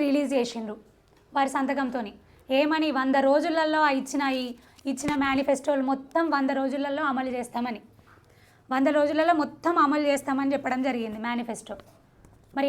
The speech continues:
ఏమైంది మీ మేనిఫెస్టో? ఒక్కసారి మరి మీరు సభలన్నింటికి తిరిగే ముందు ఒకసారి మీ మేనిఫెస్టోని చూసుకోవాల్సింది. మర్చిపోయినరేమో మీ మేనిఫెస్టోని. ఎక్కడికక్కడ మీ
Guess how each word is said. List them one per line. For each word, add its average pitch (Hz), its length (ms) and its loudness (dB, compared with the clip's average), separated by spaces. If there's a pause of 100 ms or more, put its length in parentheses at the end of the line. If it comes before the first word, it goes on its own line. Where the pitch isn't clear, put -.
ఏమైంది 330 340 2
మీ 330 140 2
మేనిఫెస్టో? 302 540 2
ఒక్కసారి 302 540 2
మరి 311 180 2 (500)
మీరు 311 220 2
సభలన్నింటికి 349 720 4
తిరిగే 320 320 4
ముందు 330 200 4
ఒకసారి 320 320 2
మీ 320 60 0 (100)
మేనిఫెస్టోని 339 640 0
చూసుకోవాల్సింది. 285 720 0 (800)
మర్చిపోయినరేమో 311 720 2
మీ 302 60 0 (100)
మేనిఫెస్టోని. 269 580 -4 (560)
ఎక్కడికక్కడ 330 480 2 (140)
మీ 294 100 -2